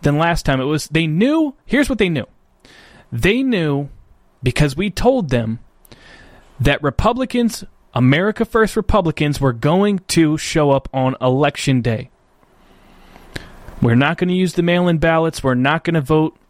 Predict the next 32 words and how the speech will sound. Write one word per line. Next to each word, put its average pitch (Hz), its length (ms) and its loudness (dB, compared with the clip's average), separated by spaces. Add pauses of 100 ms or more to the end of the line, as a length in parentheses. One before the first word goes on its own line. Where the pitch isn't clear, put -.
(320)
Um, 120 440 0 (640)
we're 135 140 0
not 160 160 -2
gonna 175 140 0
use 170 200 0
mail-in 165 280 0
ballots, 123 340 -2
right? 135 200 0 (400)
So 170 280 2
they 185 300 0
knew 208 480 2 (800)
whatever 143 460 2
their 208 160 0
tactics 214 520 0
i-, 170 200 0
is 147 160 0
gonna 165 180 0
be, 127 460 0 (340)
it 151 140 -2
has 175 300 0
to 170 100 0
disproportionately 151 920 -2
affect 131 440 -2
those 151 420 0
voters 123 480 -2
on 123 140 0
Election 156 360 0
Day. 117 200 -2 (840)
And 147 120 0
they 175 100 0
did 226 200 0
it. - 120 -2